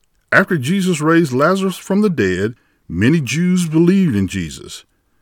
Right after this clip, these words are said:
Listen to the narrative between the Pharisees and the council in John eleven, verse forty-seven through fifty.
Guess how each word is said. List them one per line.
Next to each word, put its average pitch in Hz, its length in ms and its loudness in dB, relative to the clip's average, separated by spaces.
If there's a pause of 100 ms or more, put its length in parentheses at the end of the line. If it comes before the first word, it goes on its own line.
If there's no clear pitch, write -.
(140)
Listen 202 280 0
to 214 100 -6
the 226 100 0
narrative 139 600 -2
between 113 320 -4
the 90 80 -6
Pharisees 117 840 -2 (320)
and 85 140 -10
the 82 60 -12
council 117 580 -4 (100)
in 87 140 -10
John 110 300 -4
eleven, 143 500 -2 (380)
verse 85 200 -6
forty-seven 139 760 -2
through 123 160 -6
fifty. 73 500 -8